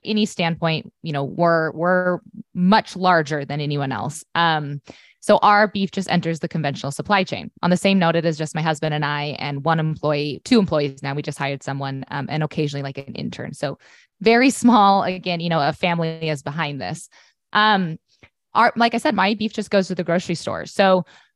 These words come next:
I am kind of on this, it's not a soapbox, but it is what you asked, what I want people to know when they're listening to us.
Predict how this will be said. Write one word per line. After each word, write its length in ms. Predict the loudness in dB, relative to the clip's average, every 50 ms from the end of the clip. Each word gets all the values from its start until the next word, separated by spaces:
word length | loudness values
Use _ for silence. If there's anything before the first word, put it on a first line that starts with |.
| _ _ 0
I 140 | 2 2
am 160 | 2 2 -2 -2
kind 320 | 0 2 2 2 2 2
of 180 | 2 0 0 -2 -4
on 480 | -2 0 0 2 0 0 -2 -2 -4 -6
this, 720 | -8 -6 -4 -2 0 0 -2 -4 -6 -12 -18 -20 -20 -20 _ _ _ _ _ _ _ -14 -14 -14 _ _ _ _ -20
it's 140 | -8 -4
not 100 | -2 0
a 80 | 0 -2
soapbox, 760 | -4 -4 -4 -4 -4 -4 -6 -8 -6 -6 -6 -6 -8 -10 -8 -2
but 300 | 2 2 2 2 0 -2
it 160 | -4 -4 -2 0
is 340 | 0 0 -2 -4 -8 -16 _ _ _ _ _ _ _ _ _ -10
what 260 | -2 0 0 0 0
you 200 | 2 2 4 4
asked, 260 | 4 2 2 0 2
what 100 | 2 2
I 120 | 4 2
want 220 | 2 0 -2 -4 -4
people 280 | -8 -10 -8 -8 -8
to 100 | -6 -4
know 160 | -4 -2 -2 -2
when 140 | -2 -4
they're 100 | -4 -6
listening 380 | -6 -8 -10 -10 -8 -8 -8 -8
to 100 | -8 -8
us. 240 | -8 -8 -8 -10